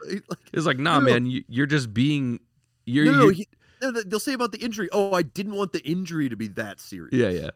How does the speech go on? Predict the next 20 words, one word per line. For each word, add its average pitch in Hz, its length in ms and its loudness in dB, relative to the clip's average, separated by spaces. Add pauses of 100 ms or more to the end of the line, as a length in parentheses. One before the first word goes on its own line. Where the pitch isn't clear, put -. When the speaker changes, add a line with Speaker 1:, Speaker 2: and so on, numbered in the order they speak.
Speaker 1:
Okay, - 160 -16
so 208 140 -20
what 214 120 -2
did 247 140 -6
you 262 80 -2
want? 226 360 -6 (280)
<laughs> - 300 -12
Like, 220 140 -2 (180)
just, 233 220 -10
like, 220 180 -4
just 175 180 -10
a 196 60 -4
black 139 400 -8
eye? 175 320 -6 (160)
Like, 165 240 -6
what 190 140 -6
did 226 120 -12
you 285 120 -6
want? - 280 -18 (880)
Ugh. 156 340 -6